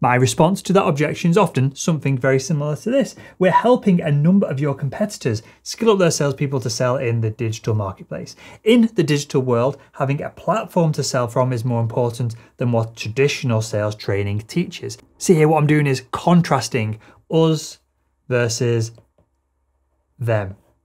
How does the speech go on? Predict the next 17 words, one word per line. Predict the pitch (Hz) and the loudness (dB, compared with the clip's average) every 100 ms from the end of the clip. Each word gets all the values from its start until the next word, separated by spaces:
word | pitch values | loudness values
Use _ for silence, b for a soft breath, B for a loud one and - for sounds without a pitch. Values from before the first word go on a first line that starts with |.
| _ | _
There's | 113 104 | -4 0
not | 127 123 113 - - | 2 0 -2 -10 -2
a | 117 | -2
comparison. | 113 113 - 120 110 - 104 - | 0 -2 2 2 2 0 -2 -2
The | 117 | 2
buyer's | 127 123 | 2 2
tried | - 110 | 0 -2
to | 127 | 2
make | 139 147 | 2 2
a | |
comparison | 135 135 120 139 | 2 2 2 0
between | 113 127 113 113 B | -2 -2 -2 -4 B
what | 120 | -6
we're | 147 147 | 4 4
doing | 139 135 135 | 6 2 4
on | 120 113 | 2 2
the | 110 110 | 2 0